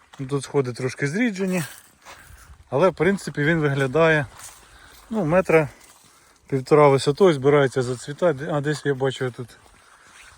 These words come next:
клієнт уже один цвіт-, зацвітає. Клоп лазить ось, ага, полетів. Це зацвітає соняшник М дев'яносто чотири С тридцять п'ять під експрес.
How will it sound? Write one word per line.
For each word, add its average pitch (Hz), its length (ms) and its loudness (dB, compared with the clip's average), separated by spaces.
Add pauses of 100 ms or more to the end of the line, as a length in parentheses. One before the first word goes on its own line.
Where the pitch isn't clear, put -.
(160)
клієнт 139 440 -2
уже 131 180 -4
один 131 240 -4
цвіт-, - 380 -8
зацвітає. 104 680 -2 (1700)
Клоп 180 400 0
лазить 180 380 2
ось, 165 140 -12
ага, 139 260 -8
полетів. 139 540 -4 (1800)
Це 123 60 -14
зацвітає 123 640 -10
соняшник 180 580 -8
М 160 140 2
дев'яносто 151 340 -4
чотири 151 300 0
С 135 80 2
тридцять 143 320 -6
п'ять - 280 2 (680)
під 139 160 -8
експрес. 165 560 2